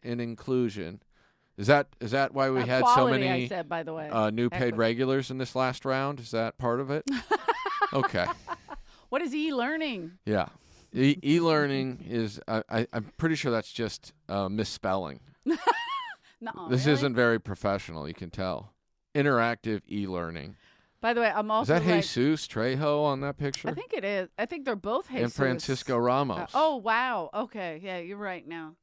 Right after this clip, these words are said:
Speaker 1: Hundred percent completed, so we got that. Nothing to worry about. You, is this yours, personal? You did it. I think it's funny they made Sosa's fucking take this course. I've never seen him even creep on a single person.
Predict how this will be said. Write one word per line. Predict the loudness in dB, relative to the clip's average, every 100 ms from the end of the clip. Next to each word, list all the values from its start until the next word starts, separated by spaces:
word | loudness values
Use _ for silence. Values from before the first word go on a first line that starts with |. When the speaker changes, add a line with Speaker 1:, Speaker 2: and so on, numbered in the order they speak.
| _ _ -2
Speaker 1:
Hundred | 0 0
percent | -2 -2 -2
completed, | -4 -4 -2 -2 -4
so | -8 -8
we | -4
got | -2 -2
that. | -2 -2 -2
Nothing | -4 -8 -4
to | -2
worry | 0 0
about. | -2
You, | -2 -6 -6
is | -6
this | -4 0
yours, | 2 2 0
personal? | -2 -2 -2 -4 -4 -4
You | -4
did | 0 0
it. | 0 -8 _ _ _ _ _ _ -20 _ _ _ _ _ _
I | 0
think | 2
it's | 0
funny | 2 2 2
they | 0
made | 0 0 -2 -6 _ _ _
Sosa's | 0 4 4 2 -4
fucking | -2 -2 -2 -8 -8 -14 _ _ _
take | -2 -2 -2
this | -10
course. | -6 -2 -2 -4
I've | -4
never | -2 0 -2
seen | -4 -4 -4
him | -4
even | -4 -6 -6
creep | -6 -4 -4 -4
on | -8
a | -8
single | -10 -6 -6 -4
person. | -4 -6 -8 -18